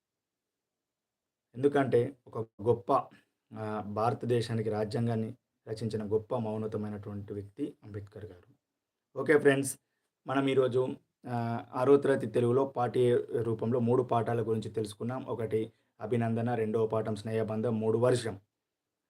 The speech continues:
తర్వాత, ఆ, రేపు మరొక పార్ట్ బిలో మరొక మూడు పాఠాలు, మొత్తం పన్నెండు పాఠాల గురించి మీ ముందుకు తీసుకొస్తాను.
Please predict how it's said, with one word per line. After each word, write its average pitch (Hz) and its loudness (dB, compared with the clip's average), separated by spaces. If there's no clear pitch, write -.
తర్వాత, 123 2
ఆ, 110 -2
రేపు 127 4
మరొక 120 2
పార్ట్ 120 -2
బిలో 117 2
మరొక 120 -2
మూడు 113 2
పాఠాలు, 110 -2
మొత్తం 113 -4
పన్నెండు 120 -2
పాఠాల 110 0
గురించి 107 -2
మీ 113 -4
ముందుకు 110 -4
తీసుకొస్తాను. 123 -8